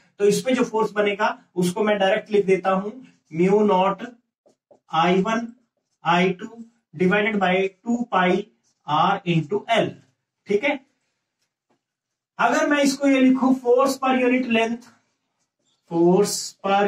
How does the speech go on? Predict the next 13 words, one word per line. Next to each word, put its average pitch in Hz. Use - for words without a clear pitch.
unit 180
length -
of 160
conductor, 143
तो 208
ये 208
बन 208
जाएगा 190
एफ़ 226
वन 175
टू 214
divide 185
by 180